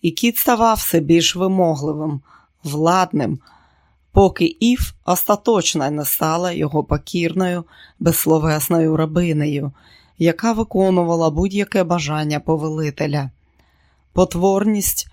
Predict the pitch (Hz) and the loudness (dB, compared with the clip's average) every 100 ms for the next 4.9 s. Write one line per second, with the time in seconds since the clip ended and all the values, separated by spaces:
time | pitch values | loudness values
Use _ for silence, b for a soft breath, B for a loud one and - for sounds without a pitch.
0 | b b - 180 170 - 214 220 - 202 | b b 0 2 2 2 2 2 2 2
1 | 175 170 214 220 214 - 226 220 208 202 | 2 2 -2 -2 -4 -2 -2 0 0 0
2 | 226 208 214 156 143 b b b _ 160 | -2 0 0 0 -4 b b b _ -2
3 | 165 160 147 160 170 175 180 165 135 139 | 0 -2 0 0 0 -2 -4 -4 -4 -4
4 | 147 143 - 156 147 151 143 - 139 | -4 -2 -2 -2 -2 -6 -8 -8 -8